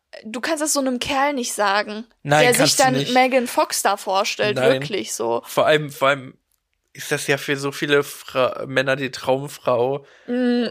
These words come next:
Speaker 1: so vom
Speaker 2: So
Speaker 1: Aussehen.
Speaker 2: wir-, aber, aber wirklich so Maximum.
Speaker 1: Ja.
Speaker 2: Also de-, deswegen ist das so krass mäßig.
Speaker 1: Ja, und dann hatte er halt die Wahl, also er hat mit zwei Girls sehr lange und intensiv gedatet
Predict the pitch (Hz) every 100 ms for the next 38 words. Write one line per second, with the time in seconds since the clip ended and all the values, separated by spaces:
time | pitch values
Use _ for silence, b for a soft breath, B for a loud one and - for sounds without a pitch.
0 | - 233 214 240 214 190 165 160 151 165
1 | 196 151 156 156 147 151 160 175 175 -
2 | 156 147 143 - _ _ _ _ - 143
3 | 143 143 147 151 156 - - 139 117 117
4 | - 240 135 143 147 156 170 165 156 147
5 | 139 - 143 151 127 123 113 - - -
6 | 135 143 - 135 110 120 - - 233 233
7 | - - 240 254 277 294 277 285 247 277
8 | 269 269 220 220 240 233 254 - 214 202
9 | 208 196 - _ - 226 233 269 220 196
10 | - 214 208 233 254 233 240 262 254 -
11 | - _ 220 208 220 240 240 247 247 254
12 | 254 240 - 233 247 247 269 233 240 240
13 | - - 226 226 262 294 330 -